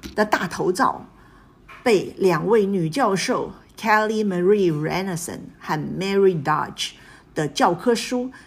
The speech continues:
叫《刑事司法入门》中强奸的定义，所以 Turner 成为刑事教科书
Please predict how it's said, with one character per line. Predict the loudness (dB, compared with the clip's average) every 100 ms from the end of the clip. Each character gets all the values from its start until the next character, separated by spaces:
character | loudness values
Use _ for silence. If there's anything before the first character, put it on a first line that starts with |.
| -2
叫 | 0 0
《刑 | -4 -2 0 0
事 | -2 -2 -2
司 | 0 0 -2 -4
法 | -8 -8
入 | -4 -4
门》 | -4 -4 -6 -10 -14 -20 -20 -20 -20 -20 -20 -20 -20 _ _ _ 0
中 | 0 0 -4 -14 -6
强 | -4 -4 -4 -6
奸 | -2 -2 0
的 | -4
定 | -2 -4 -4
义， | -6 -6 -8 -14 _ -20 -20 -20 -20 -20 -20 -20 _ _ _
所 | -8 0
以 | 0
Turner | 0 -2 -2 -2 -4
成 | -4 -4
为 | -2 -2
刑 | -4 -6 -2 -2 -2
事 | -2 0 0
教 | 0 2 2 2
科 | -2 0 0
书 | 0 -2 -2 -2